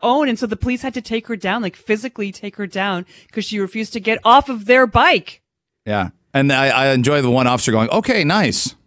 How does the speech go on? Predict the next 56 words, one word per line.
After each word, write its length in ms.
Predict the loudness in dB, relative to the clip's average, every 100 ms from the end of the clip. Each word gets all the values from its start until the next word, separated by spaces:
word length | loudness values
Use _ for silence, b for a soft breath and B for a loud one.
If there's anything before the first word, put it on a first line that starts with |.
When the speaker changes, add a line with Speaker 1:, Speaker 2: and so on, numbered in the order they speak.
| -12
Speaker 2:
<laughs> 200 | -10 -4
He 120 | -2
said, 300 | 0 2 2
<laughs> 1300 | 0 -2 -2 -2 -4 -2 -4 -2 -6 -6 -6 -4 -2
when 120 | -2
she's 240 | 0 0 2
like, 180 | 0 0
"It's 180 | 0
mine, 540 | 2 2 2 2 2 2
it's 180 | 0 0
my 160 | 0
bike." 300 | 2 0 -2 B B -4
And 120 | 0
I 80 | 2
love 260 | 2 2
this 160 | 2 0
clip, 300 | 0 -2 -2
or 120 | 0 2
I 40 |
love 180 | 2 0
this 160 | -2
quote. 340 | 0 0 0 0
One 280 | 0 2 2
bystander 600 | 2 2 2 0 2 0
says, 280 | 0 -2 -4 B B
"It 80 | -2
says 240 | 0 0
police 400 | 0 2 2 2 2
on 160 | 0
it." 120 | -2 -6
The 80 | -2
woman 240 | 0 2 0
replies, 360 | 0 0 -2 -2
"Yeah, 240 | 0 2
we 160 | 2 4
wrote 320 | 4 4 2
it. 200 | 0 -4 _ -2
I 60 |
wrote 240 | 2 2 2
it 60 |
just 240 | 0 0 0
to 60 |
be 100 | -2
fun." 420 | 0 0 0 -4 -10 _ _ _ _
So 120 | 0
we're 100 | 0
clearly 400 | 2 2 2 2
having 260 | 2 2 2
a 60 | 2
logical 460 | 2 2 2 2
argument 440 | 2 2 2 2 2
and, 200 | 0 0
and 180 | 0 0
debate 320 | -2 0 0
here. 140 | 0 -2
But, 180 | -4